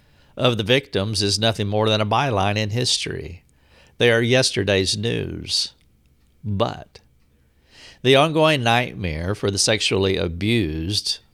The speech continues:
is that a verdict in a court of law does not remove their pain and suffering.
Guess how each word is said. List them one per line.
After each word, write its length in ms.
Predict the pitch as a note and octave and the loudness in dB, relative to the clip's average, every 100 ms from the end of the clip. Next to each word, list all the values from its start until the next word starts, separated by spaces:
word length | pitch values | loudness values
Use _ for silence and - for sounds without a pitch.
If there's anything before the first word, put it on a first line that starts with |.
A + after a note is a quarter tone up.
| _ _ | _ _
is 160 | G#2+ | 0
that 240 | A#2+ B2+ A#2 | 4 2 4
a 100 | A2+ | 0
verdict 540 | F#2+ B2 C#3 D#3 D#3 | 2 2 4 2 0
in 100 | B2 | -2
a 80 | G2+ | -2
court 480 | - - A#2+ A2+ B2+ | -6 -4 0 0 0
of 140 | A#2 | -2
law 460 | F#2+ G#2+ G#2+ A#2+ C3 | 0 2 2 0 -2
does 280 | G2+ G#2+ G2+ | 0 0 2
not 200 | G#2+ G#2+ | -2 0
remove 320 | G2 G2+ G2+ | 0 -2 0
their 140 | G2 | -2
pain 340 | F#2 G2+ G2 F#2 | -2 -2 -2 -4
and 120 | F2+ | -4
suffering. 560 | - F#2+ - A2 A#2+ | -2 -4 -4 -10 -12